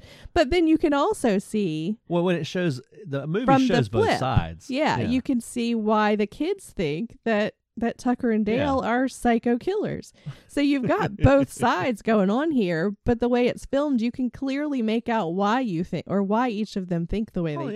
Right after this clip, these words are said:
Speaker 2: yeah.
Speaker 1: do.
Speaker 2: Yeah, and it's a great throwback to the eighties slasher Killer in the Woods films.
Speaker 1: Oh, absolutely.
Speaker 2: Is wh-, it's kind of a, a tribute to that.
Speaker 1: Yeah,
Speaker 2: You
Speaker 1: and
Speaker 2: know,
Speaker 1: they did a great
Speaker 2: a
Speaker 1: job
Speaker 2: parody
Speaker 1: with
Speaker 2: of
Speaker 1: it.
Speaker 2: that or what have you.
Speaker 1: Yeah.
Speaker 2: And it, but there is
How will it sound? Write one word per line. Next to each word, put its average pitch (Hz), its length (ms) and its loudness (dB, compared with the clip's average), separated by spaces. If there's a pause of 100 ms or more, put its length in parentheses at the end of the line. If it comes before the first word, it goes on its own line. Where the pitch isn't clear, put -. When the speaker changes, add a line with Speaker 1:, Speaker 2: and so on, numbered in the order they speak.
Speaker 2:
yeah. - 60 0
Speaker 1:
do. - 200 -6 (120)
Speaker 2:
Yeah, 107 200 0 (100)
and 156 100 6
it's 170 140 2
a 156 60 2
great 185 360 -2
throwback 123 640 -2
to 110 80 -4
the 92 180 -4
eighties 95 600 -6 (520)
slasher 95 720 -6 (320)
Killer 117 300 0
in 95 40 0
the 92 60 -2
Woods 92 300 -2
films. - 400 -14
Speaker 1:
Oh, 311 200 2
absolutely. 202 460 0
Speaker 2:
Is 104 100 4
wh-, 113 120 -2
it's 117 120 -4
kind 131 200 -2
of 95 80 -4
a, 85 240 -8
a 98 40 -10
tribute 87 460 -4
to 92 80 -14
that. 90 320 -12
Speaker 1:
Yeah, 277 320 0
Speaker 2:
You 196 100 -4
Speaker 1:
and 220 140 2
Speaker 2:
know, 233 60 4
Speaker 1:
they 254 40 2
did 269 140 0
a 247 60 0
great 208 220 0
Speaker 2:
a - 20 6
Speaker 1:
job 180 140 6
Speaker 2:
parody 87 240 0
Speaker 1:
with 82 40 -2
Speaker 2:
of - 0 -
Speaker 1:
it. 82 80 -4
Speaker 2:
that 85 220 -8
or 87 80 -10
what 87 120 -8
have 90 160 -6
you. 87 120 -8 (320)
Speaker 1:
Yeah. 185 260 -2 (800)
Speaker 2:
And 180 160 0
it, 180 160 -2
but 160 160 2
there 147 140 4
is 143 220 6